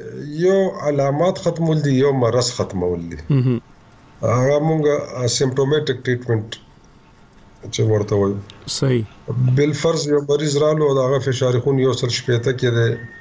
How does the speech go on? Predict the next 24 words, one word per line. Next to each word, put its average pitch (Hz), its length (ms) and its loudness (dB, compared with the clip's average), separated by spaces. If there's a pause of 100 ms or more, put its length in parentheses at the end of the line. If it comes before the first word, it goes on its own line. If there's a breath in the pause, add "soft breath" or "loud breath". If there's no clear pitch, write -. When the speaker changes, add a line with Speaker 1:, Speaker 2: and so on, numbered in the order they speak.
Speaker 2:
مهم. 127 240 0
Speaker 1:
یا 117 120 0
په 113 160 0
نوي 113 240 2
باندې، 113 320 0
یا 110 300 2
یو 120 180 2
سل 117 240 -2
اتیا 120 280 2
په 120 160 0
سلو 120 380 0
کې 120 80 -4
دی. 104 220 0 (300)
Speaker 2:
مهم. 131 280 0 (320)
Speaker 1:
نو 139 180 2
هغه 156 280 0
به 147 140 2
مونږ 147 400 2
فوري 135 220 2
طور 135 240 2 (260)
راښکته 107 560 0
کوو 104 240 0
ورته. 82 320 0 (260)
Speaker 2:
مهم. 131 240 2